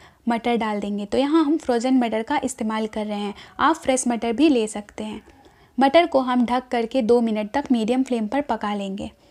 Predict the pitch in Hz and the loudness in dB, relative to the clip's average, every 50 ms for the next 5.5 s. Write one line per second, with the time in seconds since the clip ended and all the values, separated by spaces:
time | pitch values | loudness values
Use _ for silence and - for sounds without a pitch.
0 | - - - - _ - - 220 294 311 320 302 262 247 240 - 247 220 220 214 | -20 -20 -20 -20 _ -6 2 4 6 8 8 6 6 4 0 0 0 0 0 -2
1 | 214 208 226 220 214 208 220 214 - 262 269 262 285 294 285 302 294 247 233 220 | -2 -2 -2 -4 -2 0 -2 -2 0 2 4 4 4 4 4 4 2 2 2 0
2 | 220 285 320 330 269 226 214 - 220 214 - 208 202 - 254 262 277 - - 277 | -2 -2 -2 0 -2 -2 -2 -2 -4 -4 -4 -6 -6 -2 -2 -2 -2 -2 0 -2
3 | 277 247 262 277 277 285 302 - - 262 254 254 294 285 277 247 - 233 214 - | 0 2 2 0 0 0 -4 0 2 2 4 4 4 4 4 2 0 -4 -4 -4
4 | 247 226 - 208 208 208 247 - 226 214 - 214 220 240 277 277 254 240 233 226 | -4 -4 -2 -4 -4 -4 -4 -6 -6 -8 -6 -6 -4 -2 0 0 0 -2 -2 -4
5 | 220 214 208 196 - 202 202 214 214 | -4 -6 -8 -8 -8 -10 -10 -10 -12